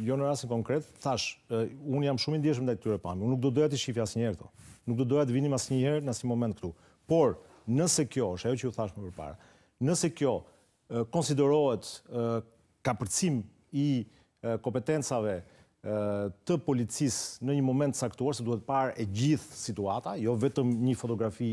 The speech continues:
e shkëputur që mund të, sigurisht mund të japi një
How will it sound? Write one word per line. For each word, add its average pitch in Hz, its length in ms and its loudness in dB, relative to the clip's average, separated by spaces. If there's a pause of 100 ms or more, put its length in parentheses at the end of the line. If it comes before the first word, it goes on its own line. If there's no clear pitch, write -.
e 107 80 -2
shkëputur 110 560 -6
që 143 160 -2
mund 127 400 -4
të, 120 160 0 (320)
sigurisht 123 560 -2
mund 127 240 -2
të 120 140 0
japi 127 320 -2 (420)
një 135 160 2